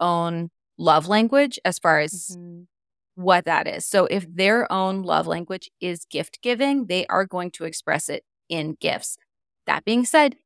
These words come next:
Speaker 1: you can do them a big favor by letting them know what types of gifts are particularly helpful. If that is clothing in the next size up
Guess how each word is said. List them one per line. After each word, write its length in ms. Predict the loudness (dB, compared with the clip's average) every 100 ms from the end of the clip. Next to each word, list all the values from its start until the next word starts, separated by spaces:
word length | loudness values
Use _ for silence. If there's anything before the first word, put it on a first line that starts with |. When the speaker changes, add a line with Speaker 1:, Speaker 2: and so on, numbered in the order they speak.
| -14
Speaker 1:
you 100 | -6
can 100 | -2
do 100 | 2
them 120 | 2
a 60 | 0
big 220 | -2 0
favor 340 | 0 2 0
by 440 | -2 0 2 2 0
letting 360 | -2 -2 -2
them 200 | -6 -6
know 400 | -4 -2 -2 -4 _ _ _
what 320 | -2 2 2
types 420 | 0 -2 -4 -4 -6
of 180 | -6
gifts 320 | -2 -2 -2 -6
are 80 | -10
particularly 720 | -12 -12 -10 -8 -6 -4 -4 -4
helpful. 520 | -6 -6 -8 -10 -10 _ _ 0
If 260 | 2 2
that 280 | 4 4 4
is 460 | 0 0 0 -2 -6 -4
clothing 360 | 4 6 6 4
in 100 | 4
the 80 |
next 260 | 0 -2 -2
size 280 | 0 0 2
up 160 | 0